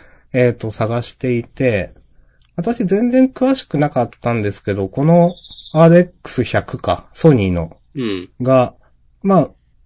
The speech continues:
Speaker 1: 発売としてはかなりこれ古いカメラだと思うんですけど、元々の無印初期型のは、六年前とかだったかな。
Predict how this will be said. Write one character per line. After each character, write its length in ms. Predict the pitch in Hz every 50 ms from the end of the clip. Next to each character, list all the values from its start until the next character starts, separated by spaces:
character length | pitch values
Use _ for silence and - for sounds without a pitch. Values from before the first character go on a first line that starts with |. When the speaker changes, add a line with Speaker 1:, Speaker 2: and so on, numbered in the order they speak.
| _ _ _ _ _ _ _ _ _ _ _ _ _ _ -
Speaker 1:
発 380 | - - 220 214 214 - 269 262
売 300 | 302 311 339 339 339 339
と 220 | - - - 311 285
し 100 | - -
て 60 | 349
は 80 | -
か 160 | 165 - 226 262
な 80 | 262
り 200 | 156 120 104 98
こ 180 | - - - 143
れ 60 | 131
古 400 | - - - 156 160 180 233 285
い 260 | 214 139 101 87 - -
カ 160 | - - 131
メ 80 | 120
ラ 120 | 101 104 98
だ 120 | 95 98
と 100 | 90 -
思 80 | 95 95
う 40 | 95
ん 20 |
で 20 |
す 80 | 92 -
け 60 | -
ど、 80 | 95 98
元 240 | 98 101 - - 101
々 260 | 101 98 92 - 98
の 220 | 98 101 98 - -
無 400 | 123 120 113 104 117 123 120 110
印 360 | 110 120 110 98 - - 95
初 140 | - - 90
期 120 | - 110
型 240 | 98 101 95 - 98
の 160 | 95 95 87
は、 120 | 87 80 -
六 280 | - 123 113 107 - 220
年 140 | 247 269 285
前 160 | 311 269 -
と 80 | -
か 60 | - 92
だ 80 | 87
っ 60 | 82
た 100 | - -
か 100 | 90 90
な。 180 | 87 87 90 92